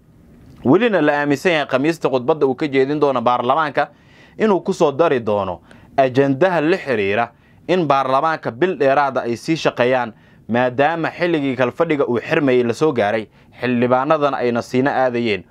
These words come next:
oo reerahooda ay ku laabanayeen. Xildhibaanka ayaa ka doodaya in xuquuq dastuuri ay tahay baarlamaanka xilligiisa saxda in la xiro. oo wax kale aan lagu darayn. Xildhibaan Daahir Amiin Jeesow, daawadayaal, dhowaan wax uu ka soo muuqday xisbiga uu hogaamiyo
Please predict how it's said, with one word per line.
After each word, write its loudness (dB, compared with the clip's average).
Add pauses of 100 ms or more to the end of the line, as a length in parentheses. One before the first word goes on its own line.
(140)
oo 4
reerahooda 2
ay -4
ku -6
laabanayeen. -2 (1400)
Xildhibaanka 2
ayaa 2
ka 0
doodaya 0 (260)
in 0
xuquuq 0
dastuuri 2
ay 0
tahay -4
baarlamaanka 0
xilligiisa -4
saxda -2
in -2
la -2
xiro. -4 (500)
oo 4
wax -2
kale 2
aan -2
lagu 0
darayn. -2 (720)
Xildhibaan 2
Daahir 2
Amiin 2
Jeesow, 2
daawadayaal, 2 (340)
dhowaan 2
wax 0
uu -2
ka -4
soo 0
muuqday 0
xisbiga -2
uu 2
hogaamiyo -2